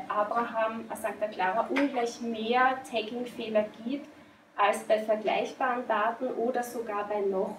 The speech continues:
älteren Daten. Und das liegt einfach an der Komplexität und an der Länge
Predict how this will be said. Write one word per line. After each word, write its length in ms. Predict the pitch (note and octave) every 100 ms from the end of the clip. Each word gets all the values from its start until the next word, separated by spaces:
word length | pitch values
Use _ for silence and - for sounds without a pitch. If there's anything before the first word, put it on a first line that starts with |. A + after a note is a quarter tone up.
| -
älteren 580 | G3+ G#3 - G3 G3 -
Daten. 400 | - - - A3+
Und 160 | G#3+
das 140 | A3+ A#3+
liegt 220 | B3+ A#3
einfach 320 | A3 A3 A#3 -
an 140 | A3+
der 220 | A3 A3 - - - - - -
Komplexität 1080 | A#3 - A3+ - A#3+ - G#3 G#3+ C#4 -
und 140 | A#3 A3+
an 180 | G#3 G#3+
der 80 | G#3+
Länge 640 | F#3+ F3 G3 A3 A3